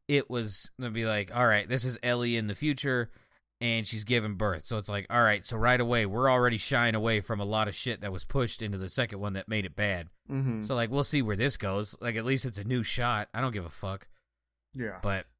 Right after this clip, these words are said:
Speaker 1: no, then it turned out, like, this is how Ellie was made.
Speaker 2: Yeah.
Speaker 1: 'Cause the jacket, the knife, the fucking panicked look.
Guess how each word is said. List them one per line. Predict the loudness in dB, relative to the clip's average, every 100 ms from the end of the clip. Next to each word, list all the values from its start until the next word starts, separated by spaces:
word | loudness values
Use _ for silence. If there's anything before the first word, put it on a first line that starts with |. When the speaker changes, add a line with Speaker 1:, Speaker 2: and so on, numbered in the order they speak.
| _ _ _ _ _ _
Speaker 1:
no, | -2 -2 -4
then | -4 -2
it | -2
turned | -2 0
out, | 0 0
like, | -2 -4
this | -4 -2
is |
how | -2 -2
Ellie | 0 0 -2 -4 -8 -4
was | -4 -4
made. | -4 -6 -8 -6 -6 -6 -12
Speaker 2:
Yeah. | -12 -8 -6 -6
Speaker 1:
'Cause | -6 -6 -10 _ _ _ _ _ _ _
the | -16 -2
jacket, | 0 2 0 -6 -6
the | -8
knife, | 0 2 4 4 4 4
the | 2 -4
fucking | 0 2 2 -2 -6 -10 -14 -14 _ _ 12
panicked | 12 6 -2 -4 -6
look. | -2 -2 -4